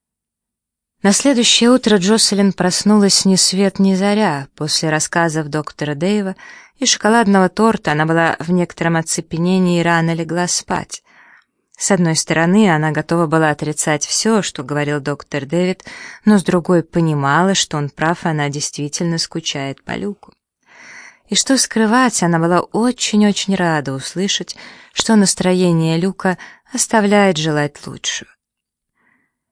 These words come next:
Приняв душ и одевшись, она взяла большой конверт, который вчера дал ей доктор Дэвид. Она прочла его содержимое ночью, когда лежала в постели,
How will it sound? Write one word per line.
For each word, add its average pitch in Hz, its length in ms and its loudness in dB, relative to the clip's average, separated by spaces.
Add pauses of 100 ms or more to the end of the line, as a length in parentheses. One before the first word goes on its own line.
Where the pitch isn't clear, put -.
(120)
Приняв 254 320 4
душ 214 280 2
и 214 40 2
одевшись, 202 720 0
она 165 140 0
взяла 180 260 0
большой 170 440 0
конверт, 156 640 -4
который 156 340 -6
вчера 156 420 -2
дал 165 200 -2
ей 143 200 -4
доктор 147 500 -8
Дэвид. 156 420 -10 (680)
Она 208 180 4
прочла 175 440 0
его 160 120 0
содержимое 151 720 -2
ночью, 208 480 -2
когда 139 300 -6
лежала 139 360 -2
в - 120 -16
постели, 170 580 -4